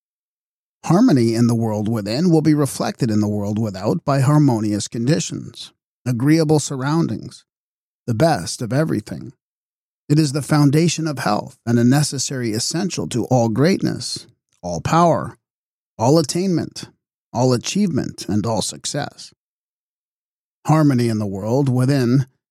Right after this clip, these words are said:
means the ability to control our thoughts and to determine for ourselves how any experience is to affect us.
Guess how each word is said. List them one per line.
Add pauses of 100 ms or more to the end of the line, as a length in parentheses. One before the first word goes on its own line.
(180)
means
the
ability
to
control
our
thoughts
and
to
determine
for
ourselves
how
any
experience
is
to
affect
us.